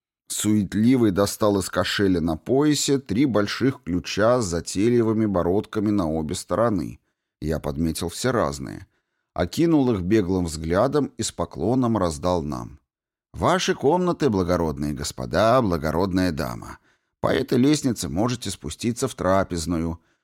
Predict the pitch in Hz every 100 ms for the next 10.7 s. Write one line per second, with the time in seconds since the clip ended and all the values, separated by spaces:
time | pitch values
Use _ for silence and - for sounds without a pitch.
0 | _ - - 127 160 113 101 117 113 120
1 | 117 90 95 - 98 92 95 87 82 85
2 | - 104 117 190 185 - 165 190 175 170
3 | 127 104 110 120 113 107 101 135 - -
4 | 107 - 92 82 113 110 110 - 113 76
5 | 85 82 69 - - - _ _ _ _
6 | - 104 147 143 131 127 165 170 151 151
7 | 147 - 110 143 143 143 135 131 117 104
8 | 156 - 135 131 113 - 95 92 95 82
9 | 76 71 64 120 143 - 85 - - 101
10 | 82 82 80 69 - -